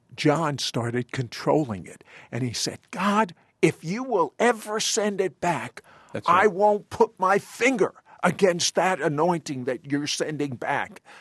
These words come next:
Speaker 1: And that's why it became so big.
Speaker 2: That's right.
Speaker 1: But also, uh, <laughs> talk about someone broken.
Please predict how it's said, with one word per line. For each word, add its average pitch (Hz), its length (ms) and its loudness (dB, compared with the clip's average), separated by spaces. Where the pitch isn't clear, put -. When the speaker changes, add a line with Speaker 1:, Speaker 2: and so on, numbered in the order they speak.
Speaker 1:
And 117 320 -4
that's 151 480 -2
why 98 220 -6
it 101 180 -14
became 107 440 -12
so - 340 -6
big. - 340 -12
Speaker 2:
That's 110 200 -6
right. 117 240 -2
Speaker 1:
But 147 320 4
also, 139 760 2
uh, 113 300 4
<laughs> - 180 -12
talk 165 300 0
about 123 460 -2
someone 143 440 -4
broken. 127 640 0